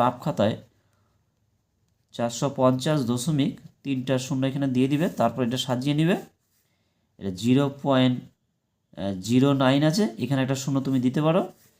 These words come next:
তারপরে জিরো পয়েন্ট জিরো জিরো ওয়ান আছে, এটা তুমি সাজিয়ে যোগ করতে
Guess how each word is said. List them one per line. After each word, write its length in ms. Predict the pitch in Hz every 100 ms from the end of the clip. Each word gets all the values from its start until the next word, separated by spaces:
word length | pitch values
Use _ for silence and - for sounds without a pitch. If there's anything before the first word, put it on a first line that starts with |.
| _ _
তারপরে 240 | - 104 104 95 - _ _ _ _ - 98 -
জিরো 260 | 120 131 135 135
পয়েন্ট 300 | 139 127 123 110 107
জিরো 260 | 120 123 127 113
জিরো 240 | 120 127 175 - 120
ওয়ান 260 | 117 107 92
আছে, 160 | 87 82 78 -
এটা 120 | 123
তুমি 160 | 135 156 - -
সাজিয়ে 380 | 110 104 123 359 233
যোগ 120 | 113 110 110
করতে 220 | 87